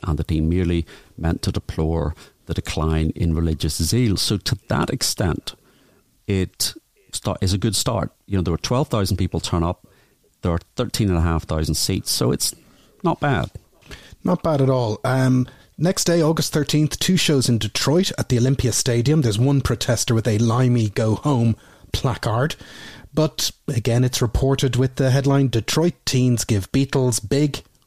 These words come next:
Speaker 2: welcome." So, uh, an estimated thirty thousand fans turned up for the two shows.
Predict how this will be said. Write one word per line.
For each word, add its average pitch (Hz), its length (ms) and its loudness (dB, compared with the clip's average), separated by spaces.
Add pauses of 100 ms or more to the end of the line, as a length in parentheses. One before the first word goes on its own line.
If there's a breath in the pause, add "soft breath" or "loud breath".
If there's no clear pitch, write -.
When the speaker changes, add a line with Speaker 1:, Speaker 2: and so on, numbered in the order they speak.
Speaker 2:
welcome." 110 420 -2
So, 123 380 0 (360 loud breath)
uh, 120 40 2
an 120 240 4
estimated 139 480 0
thirty 160 340 2
thousand 151 600 2 (120)
fans 160 480 0
turned 123 260 0
up 117 160 -2
for - 140 -4
the - 100 -4
two - 180 0
shows. - 420 0